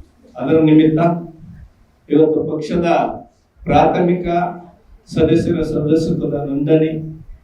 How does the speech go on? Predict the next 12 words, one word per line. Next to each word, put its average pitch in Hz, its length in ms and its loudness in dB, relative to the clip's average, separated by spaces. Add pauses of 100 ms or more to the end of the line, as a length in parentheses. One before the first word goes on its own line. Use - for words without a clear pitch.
(300)
ಮತ್ತು 139 200 -2
ಬೂತ್ 165 380 2
ಕಮಿಟಿ 156 200 -4
ರಚನೆಗೆ 151 460 -4
ಸಂಬಂಧಪಟ್ಟ 135 580 -2
ಹಾಗೆ 131 500 -8 (840)
ಈ 147 60 -4
ಒಂದು 147 300 -2
ಪತ್ರಿಕಾಗೋಷ್ಠಿ 156 760 0
ಹಾಗೂ 143 220 -4
ಪಕ್ಷದ - 300 -16
ಸಂಘಟನೆಯನ್ನ 135 800 0